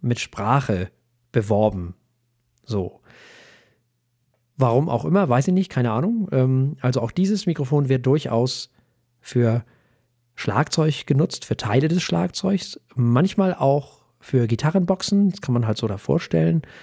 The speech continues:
Das, was normal das S M acht, nee, das S M siebenundfünfzig und manchmal auch das achtundfünfzig macht. Und dafür kann man dieses Mikrofon auch gebrauchen. Ja, und, äh, in dem Fall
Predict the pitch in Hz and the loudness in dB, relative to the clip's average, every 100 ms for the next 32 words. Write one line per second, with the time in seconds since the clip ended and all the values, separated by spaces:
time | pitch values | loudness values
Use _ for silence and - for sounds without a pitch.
0 | - - 120 - 107 110 107 104 104 104 | -20 -6 -4 -2 0 0 2 2 0 -4
1 | - - 120 113 - - 120 113 104 - | -8 -6 -4 -4 -6 -6 -2 0 0 -2
2 | 104 - - 107 147 160 139 151 139 156 | -6 -4 -2 2 2 2 2 0 0 -2
3 | 135 135 110 - 107 110 107 - - 143 | 0 0 0 0 -4 -2 -6 -6 -4 -2
4 | 143 135 - 131 131 131 - - - - | 0 -2 -2 0 0 0 -6 -20 -20 -20
5 | - - _ _ _ _ _ _ _ _ | -20 -20 _ _ _ _ _ _ _ _
6 | _ _ _ 127 110 101 117 117 117 110 | _ _ _ -4 -2 0 0 2 2 2
7 | 117 123 113 107 104 104 - 170 165 139 | 0 -2 -2 -2 -4 -4 -2 0 0 2
8 | 123 131 131 127 127 - - - _ _ | 2 2 2 0 0 -8 -20 -20 _ _
9 | _ - 117 87 - 123 113 - - 110 | _ 0 0 -2 -4 -4 -4 -6 -4 -2
10 | 110 110 - 135 120 143 143 127 127 127 | -2 -4 -6 -2 0 0 2 2 2 0